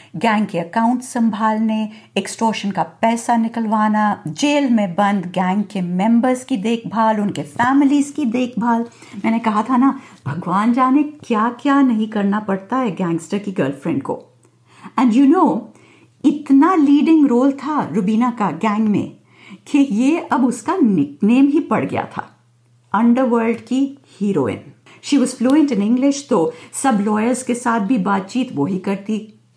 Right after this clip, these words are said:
वही कोऑर्डिनेट करती, um, all the instructions between Shakil and the lawyers। Plus, she was so tech savvy कि पुलिस एक इलेक्ट्रॉनिक सर्वेलेंस सिस्टम्स को भी वो डॉज करना जानती थी।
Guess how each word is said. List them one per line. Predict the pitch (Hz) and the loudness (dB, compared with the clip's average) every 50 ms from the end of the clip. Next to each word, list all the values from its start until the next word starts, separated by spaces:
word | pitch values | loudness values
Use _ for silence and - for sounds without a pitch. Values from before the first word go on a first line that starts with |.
| _ - | _ -6
वही | 180 220 208 240 240 | -4 -2 0 0 -2
कोऑर्डिनेट | 240 - 262 226 208 214 190 233 226 226 233 233 - | 0 0 0 0 0 2 0 0 0 0 -2 -4 -4
करती, | 220 208 190 - 214 214 196 202 - - - - - - | -4 -4 -2 -2 -2 -2 -2 -4 -8 -16 -20 -12 -6 -4
um, | 202 208 196 | -2 0 0
all | 202 185 - - 170 208 190 | 0 -2 -2 -2 -2 -2 -2
the | 180 214 196 | -2 -2 -4
instructions | 196 - - - 202 208 - - - 220 - | -4 -6 -4 -4 -4 -4 -4 -4 -4 -4 -2
between | - 185 190 - - 214 202 202 | -2 -6 -6 -4 -4 -2 -2 -2
Shakil | 202 - 214 202 - - 208 208 208 220 - - - | -4 -6 -8 -8 -6 -4 -4 -4 -4 -4 -6 -4 -4
and | 170 185 180 185 190 | -2 -2 0 -2 -2
the | 180 190 190 | -2 -2 -2
lawyers। | 196 196 196 196 190 196 180 180 - - _ _ - - - - _ - 262 | -2 -2 -2 -2 -2 -2 -4 -6 -8 -14 _ _ -20 -20 -20 -20 _ -2 0
Plus, | 285 359 427 - - - - - _ _ _ _ | 0 0 0 -2 -6 -12 -16 -20 _ _ _ _
she | - - - 302 311 | -12 -6 -4 -2 0
was | 359 - - - - - - - | 0 -2 -2 -4 -10 -16 -6 -2
so | 254 277 277 349 381 381 - - | 0 2 2 2 0 -2 -4 -4
tech | 285 277 277 277 | -2 -2 -4 -6
savvy | - - - 240 214 208 196 170 143 - - - _ _ _ _ _ _ _ _ - | -10 -10 -6 -4 -4 -2 -4 -4 -6 -8 -12 -16 _ _ _ _ _ _ _ _ -4
कि | 269 | -4
पुलिस | 277 277 277 - 233 233 202 208 269 330 392 381 - - - _ - | -4 -4 -4 -2 -2 0 2 2 2 2 2 0 -4 -10 -8 _ -6
एक | 240 - - - _ | -6 -6 -10 -4 _
इलेक्ट्रॉनिक | 190 226 202 226 233 233 - - 254 247 262 311 311 - | -2 0 0 -2 -4 -6 -6 -4 0 2 2 2 2 0
सर्वेलेंस | - - 240 202 185 202 196 202 226 233 - | -4 -8 -6 -4 -2 -2 -2 -2 -4 -6 -6
सिस्टम्स | - 196 - - - 233 220 190 - | -10 -12 -12 -6 -4 -4 -4 -4 -6
को | - - 180 | -8 -8 -6
भी | 180 190 190 - 214 - - - - - _ _ _ | -4 -4 -4 -4 -4 -6 -12 -20 -20 -20 _ _ _
वो | 196 233 302 | -4 -2 -2
डॉज | - 185 - - 180 175 190 180 - | -2 -4 -4 -4 -2 -2 -2 -4 -8
करना | - - - 170 139 - 139 175 233 233 - | -10 -8 -8 -6 -4 -2 -4 -4 -4 -6 -4
जानती | 147 117 98 101 107 - - | -4 -4 -4 -4 -8 -12 -16
थी। | 110 - - 107 - - | -16 -14 -16 -16 -16 -18